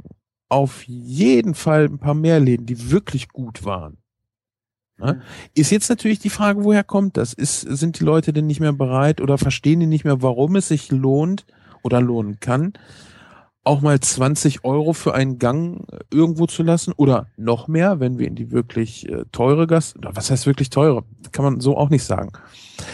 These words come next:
Speaker 1: Äh, in die hochpreisigere Gastronomie gehen. Ich sag mal so, ein Gang zwanzig Euro für den Durchschnittsbürger ist schon echt viel.
Speaker 2: Ja.
Speaker 1: Ja, also für den normalen, <laughs> normal, auch schwierig, aber für so ein,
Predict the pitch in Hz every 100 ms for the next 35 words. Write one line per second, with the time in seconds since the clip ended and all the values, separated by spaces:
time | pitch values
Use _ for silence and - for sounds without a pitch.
0 | - - - - 131 160 156 139 135 165
1 | - - 135 131 127 123 120 113 110 98
2 | - 123 - 131 120 120 110 107 98 131
3 | 180 202 185 175 135 175 175 170 170 -
4 | 147 156 - 147 107 147 147 - 127 127
5 | 131 143 147 - 127 123 117 113 - -
6 | 131 - 120 - - - 90 - _ _
7 | _ _ - - _ _ - 147 135 127
8 | 139 135 131 123 120 127 139 139 139 -
9 | _ _ _ _ - - - _ - 151
10 | - 131 135 131 123 127 123 131 127 131
11 | - 135 123 131 123 143 139 147 139